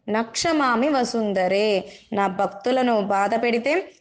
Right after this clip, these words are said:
నేను క్షమించనే క్షమించను అన్నాడు. కనుక ప్రహ్లాదుడి విషయంలో హిరణ్యకశిపుడు అంత అపచారపడినందుకే నరసింహుడిగా అవతరించి దుష్టుడైన భాగవత అపచారము చేసిన హిరణ్యకశిపుడి యొక్క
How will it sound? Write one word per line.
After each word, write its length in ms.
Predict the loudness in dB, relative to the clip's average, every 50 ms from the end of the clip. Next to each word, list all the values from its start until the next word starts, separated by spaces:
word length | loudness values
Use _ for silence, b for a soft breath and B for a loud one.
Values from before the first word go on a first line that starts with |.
| B -2
నేను 200 | 0 0 0 -2
క్షమించనే 800 | -4 -4 -2 0 0 2 2 0 0 0 0 0 2 2 0 0
క్షమించను 1080 | -2 -2 -2 0 0 2 0 0 -2 -2 -2 0 0 2 2 2 2 2 0 -2 -4 -4 -2
అన్నాడు. 380 | -2 -2 0 0 0 0 -2 -4 -10 B B B B B B
కనుక 220 | -4 -4 -2 -2
ప్రహ్లాదుడి 540 | -2 -2 0 0 0 2 2 0 0 0 0
విషయంలో 440 | -2 -2 -4 -4 -2 -2 0 0 0
హిరణ్యకశిపుడు 920 | 0 0 0 0 0 0 0 0 -2 -2 -4 -4 -4 -2 0 0 0 0 -2 B B B B -6
అంత 280 | -2 -2 -2 -2 -2 -4
అపచారపడినందుకే 1800 | -4 -2 -4 -4 -2 -4 -2 -2 -2 0 0 0 0 -2 -2 -2 -2 0 0 0 0 2 2 0 0 -2 -2 -2 0 0 0 0 -2 -4 -8 -16 _ -6
నరసింహుడిగా 1040 | -2 0 0 0 0 -2 -2 -4 -2 0 0 2 2 2 0 0 0 0 0 0 -2
అవతరించి 1000 | -2 -2 0 -2 -2 0 0 0 2 2 2 0 0 0 0 0 0 -2 -6 B B B B -8
దుష్టుడైన 960 | -4 -4 -4 -4 -4 -4 -2 0 0 2 2 2 2 0 0 2 0 0 0 -2 B B B B
భాగవత 540 | -2 0 2 2 2 2 2 0 0 0 -2
అపచారము 580 | -2 -2 -2 -2 0 0 2 2 2 0 0 0 -2 0 0
చేసిన 460 | 0 0 0 0 0 0 2 0 -2 B B B B B -2
హిరణ్యకశిపుడి 760 | 0 2 2 2 2 0 0 -2 -2 -2 -2 -2 0 0 0
యొక్క 340 | 0 -2 -2 -4 -4 -2